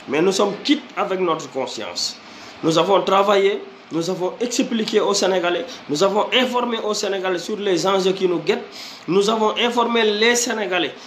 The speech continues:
sur la situation du pays, sur la gestion gabégique de ce pays. Et nous attendons maintenant les résultats.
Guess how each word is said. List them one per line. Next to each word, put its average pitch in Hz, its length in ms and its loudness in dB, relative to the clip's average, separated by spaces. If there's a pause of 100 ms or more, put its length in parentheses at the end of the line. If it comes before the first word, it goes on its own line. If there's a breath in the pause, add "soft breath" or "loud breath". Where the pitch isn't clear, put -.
(120 loud breath)
sur 247 240 -2
la 220 160 0
situation 214 600 -2
du 180 160 -4
pays, 208 360 -4 (480 loud breath)
sur 240 220 0
la 214 220 4
gestion 214 500 0
gabégique 226 560 -4
de 208 80 -4
ce 202 140 -2
pays. 226 400 -2 (680 loud breath)
Et 208 80 2
nous 208 240 4
attendons 202 420 2
maintenant 185 420 0
les 175 200 4
résultats. 165 520 2